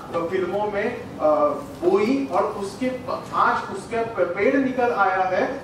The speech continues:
इसलिए आज इतना बड़ा संघर्ष फिल्म पे, अ, फिल्मों के मैदान में दिखाई पड़ रहा है।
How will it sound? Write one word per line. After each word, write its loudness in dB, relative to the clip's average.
इसलिए 2
आज 2
इतना 0
बड़ा 2
संघर्ष -2
फिल्म -6
पे, -2
अ, 2
फिल्मों -2
के -4
मैदान -2
में -4
दिखाई -2
पड़ 0
रहा -2
है। -12